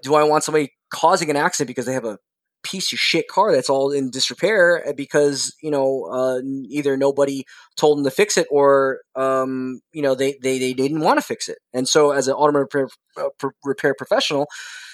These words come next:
you're gonna wanna explain that to you, like, "Hey, listen, you know, it's better for you, it's better for me, it's better for everybody that your car is fixed." And you have to believe that if you're gonna do this. Otherwise, it's just kinda like, "Well, you know, you can fix it or you don't have to, whatever. I don't,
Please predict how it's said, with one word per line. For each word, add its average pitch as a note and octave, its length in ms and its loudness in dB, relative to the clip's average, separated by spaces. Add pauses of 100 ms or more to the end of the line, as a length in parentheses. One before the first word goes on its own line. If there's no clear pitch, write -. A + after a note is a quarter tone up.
(380)
you're G#3+ 200 -2
gonna G3+ 280 2
wanna D#3+ 380 2
explain D#3 480 0
that G3 140 0
to C#3+ 80 -10
you, C3 40 -4
like, A#2+ 120 -6
"Hey, F3+ 160 -2
listen, C3 440 -4
you C3+ 100 -8
know, C3 180 0
it's C3 160 -6
better E3+ 240 2
for - 120 -8
you, A#3+ 360 -2
it's - 80 2
better C3 160 0
for C3 140 -8
me, G3+ 240 2
it's - 100 0
better D#3+ 180 2
for - 180 -10
everybody E3 440 0
that C#3 120 -4
your C3+ 160 -10
car E3+ 380 4
is C3+ 160 -4
fixed." - 460 -2
And C3+ 120 -6
you C#3 80 -2
have F3+ 120 2
to C3+ 60 -8
believe D3+ 260 -6
that B2 240 -2
if A#2+ 120 -8
you're C3 60 -10
gonna B2 160 -4
do D#3 140 -8
this. C#3 160 -2
Otherwise, C3+ 420 0
it's B2 80 -12
just C3+ 180 -8
kinda C#3+ 160 -2
like, C3+ 160 -6
"Well, F#4+ 640 4
you E4+ 120 -8
know, D4 100 -6
you C4+ 140 -6
can - 120 -16
fix - 280 -4
it F#3+ 80 -2
or G3 40 2
you F3+ 100 -2
don't F3 140 -2
have E3 220 -2
to, D#3+ 120 -12
whatever. D3 420 0
I D3 80 0
don't, D3 180 -4